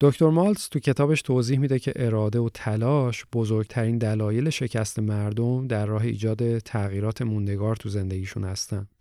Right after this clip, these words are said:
یعنی برخلاف تصور عموم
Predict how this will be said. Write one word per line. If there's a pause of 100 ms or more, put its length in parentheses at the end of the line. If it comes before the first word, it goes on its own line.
(600)
یعنی
برخلاف
تصور
عموم